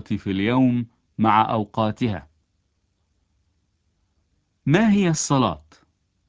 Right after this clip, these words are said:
قال أحد المفكرين: "الصلاة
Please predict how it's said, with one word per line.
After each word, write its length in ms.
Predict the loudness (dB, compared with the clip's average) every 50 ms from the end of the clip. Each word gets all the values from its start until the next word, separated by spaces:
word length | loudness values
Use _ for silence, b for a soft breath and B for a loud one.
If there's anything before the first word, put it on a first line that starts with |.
| _ _ _ _ _ _ _ _ _ _
قال 220 | -2 0 0 2 0
أحد 420 | 0 -2 -4 -4 -4 -4 -2 0
المفكرين: 1000 | 0 0 0 0 -2 -4 -6 -8 -8 _ -4 -4 -2 0 2 2 2 2 0 -4 -8 _ _ _ _ _ _ _ _ _ _ _ _ _ _ _ _ -4
"الصلاة 520 | -4 -4 -2 -2 -2 0 0 0 -2 -2